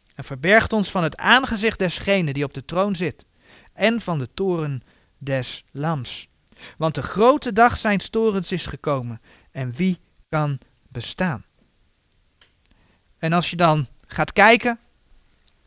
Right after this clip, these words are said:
in de Openbaring,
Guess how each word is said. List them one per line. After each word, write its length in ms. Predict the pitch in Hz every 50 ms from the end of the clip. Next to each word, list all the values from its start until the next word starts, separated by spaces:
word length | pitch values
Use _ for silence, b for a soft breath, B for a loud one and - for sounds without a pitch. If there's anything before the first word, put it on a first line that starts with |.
| _ _ _ _ _ - - - - - - - - - - - - - _ _ _ _ _ _ _ _ _ _ _ _ _ _ _ _ - - - - - - - - _ _ _ - - _ - - _ - _ _ _ _ _ _ - -
in 140 | - 185 202
de 60 | 208
Openbaring, 720 | 190 185 170 - 175 170 170 175 175 170 160 165 160 151